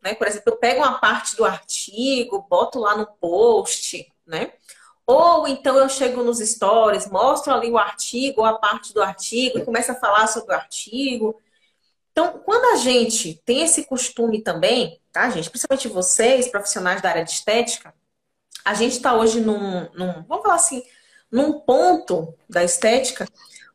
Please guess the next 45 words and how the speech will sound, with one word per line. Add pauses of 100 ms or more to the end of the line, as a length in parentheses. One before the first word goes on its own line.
onde
os
nossos
clientes
não
são
mais
tão
bobinhos
assim, (160)
né?
As
pessoas
são
muito
informadas. (640)
Então, (320)
é,
se
você
é
uma
pessoa,
principalmente
que
se
apoia
em
cientificidade, (220)
né? (120)
E (100)
se
você,
por
exemplo,
é
uma
pessoa
que
lê
artigo,
que
você
lê
livro,